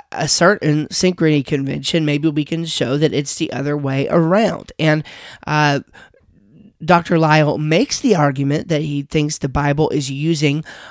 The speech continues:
what we, the la-, what we would call an anisotropic synchrony convention. Um, but still, the burden lies with the observer to decide, you know, which, uh, convention he's gonna use. Now, according to Lyle, if he's gonna be, uh,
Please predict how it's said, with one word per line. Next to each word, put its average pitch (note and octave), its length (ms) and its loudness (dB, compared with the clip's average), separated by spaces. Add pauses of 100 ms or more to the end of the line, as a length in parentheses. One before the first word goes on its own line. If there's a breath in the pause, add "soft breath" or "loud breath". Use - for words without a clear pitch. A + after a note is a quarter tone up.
what D#3 320 2
we, D#3 240 0 (120)
the D#3 200 0
la-, D3+ 220 0
what D#3 200 2
we F3 80 8
would D#3 220 0
call D#3+ 400 4
an D3 120 0
anisotropic D3+ 800 -2
synchrony C#3+ 480 -6
convention. C3 640 -2 (420 loud breath)
Um, D#3+ 380 2 (760)
but D#3+ 120 -2
still, A#3 240 2
the G#3+ 100 2
burden E3+ 400 6
lies D3+ 400 0
with E3 240 -2
the D#3 240 2
observer D#3+ 640 2
to D3 320 -2
decide, D#3 640 0 (380 loud breath)
you E3 140 -4
know, C#3 120 0
which, - 380 0 (180)
uh, C3 160 -8
convention D3+ 440 0
he's D3 180 2
gonna D3 160 2
use. F#3+ 400 2
Now, C3+ 140 -4
according D3+ 380 6
to D3+ 100 2
Lyle, D#3+ 500 2 (220)
if C#3 220 -8
he's C3+ 220 -8
gonna C3 240 -2
be, C#3+ 520 0 (600 loud breath)
uh, - 60 -16